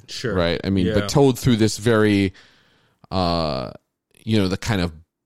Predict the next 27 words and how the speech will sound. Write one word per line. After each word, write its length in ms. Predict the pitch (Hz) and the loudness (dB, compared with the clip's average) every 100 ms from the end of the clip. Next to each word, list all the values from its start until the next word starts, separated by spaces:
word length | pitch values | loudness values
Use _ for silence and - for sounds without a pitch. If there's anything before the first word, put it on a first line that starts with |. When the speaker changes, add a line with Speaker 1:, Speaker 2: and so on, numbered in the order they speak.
| _ | _
Speaker 2:
boy 280 | 101 98 87 | 2 2 2
genius 440 | 80 92 90 85 | 0 -2 0 -2
savant 640 | - 101 82 85 82 78 - | -2 -2 0 0 -2 -4 -6
character 520 | 104 73 64 82 76 | -4 -4 -4 -4 -4
versus, 440 | 73 82 80 76 | -4 -6 -6 -6
like, 200 | 85 73 | -6 -6
the 160 | - - | -6 -4
entrepreneur 880 | 82 78 - - 78 76 71 60 - | -4 -4 -6 -4 -2 -2 -2 -4 -8
character. 640 | - 64 50 - - 50 - - - - _ _ _ _ _ _ | -8 -8 -8 -10 -10 -10 -14 -20 -20 -20 _ _ _ _ _ _
This 220 | 135 131 | 0 0
is 160 | 135 123 | -4 0
very 260 | 147 135 | 2 2
deep 340 | 123 117 113 110 | 2 2 2 0
in 120 | 92 | 0
the 120 | 92 | 0
American 720 | 90 87 82 82 104 82 78 82 | 0 0 -2 -4 -4 -4 -4 -2
mythos, 800 | 85 - 80 50 50 - - | -4 -4 -8 -8 -10 -12 -10
right? 300 | 82 80 71 | -6 -2 -2
This 240 | 50 87 - | -4 -6 -4
idea 460 | 78 76 85 80 | -4 -4 -4 -2
of 380 | 71 69 - - - _ _ | -2 -6 -12 -20 -20 _ _
being 200 | 95 82 | -4 -4
self-made 640 | 80 - 76 69 78 80 76 | -4 -2 -2 -2 -4 -4 -2
in 100 | 76 | -2
that 220 | 80 69 | -4 -4
particular 680 | - 87 - 87 - 76 62 | -6 -6 -6 -8 -6 -6 -4
way, 380 | 69 65 52 50 | -4 -6 -6 -8